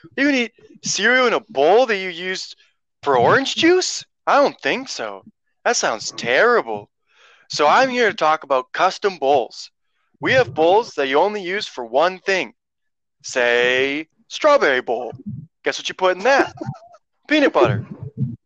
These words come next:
You put peanut butter in that one. Say, ham bowl, right?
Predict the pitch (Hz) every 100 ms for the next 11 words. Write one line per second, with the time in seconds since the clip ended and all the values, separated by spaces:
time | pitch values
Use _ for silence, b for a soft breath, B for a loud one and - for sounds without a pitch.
0 | - 175 247 247 311 294 170 139 135 180
1 | 180 123 180 _ b b - - 160 156
2 | 160 160 165 - _ - 277 285 208 131
3 | 110 - - 135 170 269